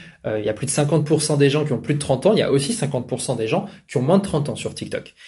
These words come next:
Et donc, pour une marque qui veut toucher cette population-là,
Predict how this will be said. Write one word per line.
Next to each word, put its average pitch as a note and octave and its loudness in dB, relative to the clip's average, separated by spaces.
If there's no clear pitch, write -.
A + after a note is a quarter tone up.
Et C3+ 2
donc, G3 6
pour D#3 2
une D3+ 4
marque F3 0
qui - -6
veut E3+ 4
toucher G3 4
cette - 2
population-là, C3 0